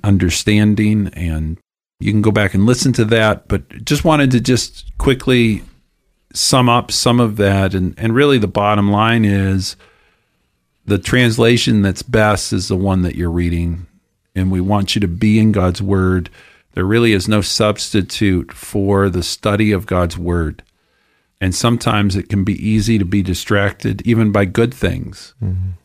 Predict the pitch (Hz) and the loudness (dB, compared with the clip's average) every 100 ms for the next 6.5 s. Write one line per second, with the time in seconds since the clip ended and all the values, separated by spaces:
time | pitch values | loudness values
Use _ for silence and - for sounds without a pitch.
0 | _ 107 104 95 110 117 110 - 107 98 | _ 0 0 0 0 0 0 0 2 2
1 | 95 90 - 98 90 90 - 98 92 - | 0 -2 -2 -2 -2 -4 -2 -2 -2 -4
2 | 87 - 90 - - 87 85 95 - _ | -6 -4 -4 -4 -6 -6 -8 -12 -20 _
3 | _ _ _ _ _ - 107 92 - 107 | _ _ _ _ _ -4 0 0 0 -2
4 | 95 - 127 131 147 131 123 - 117 110 | -2 0 2 4 2 0 0 2 2 2
5 | 104 98 92 - 110 110 110 101 92 98 | 2 0 0 0 2 2 2 0 -2 -4
6 | 90 95 104 107 113 | -2 0 2 0 -2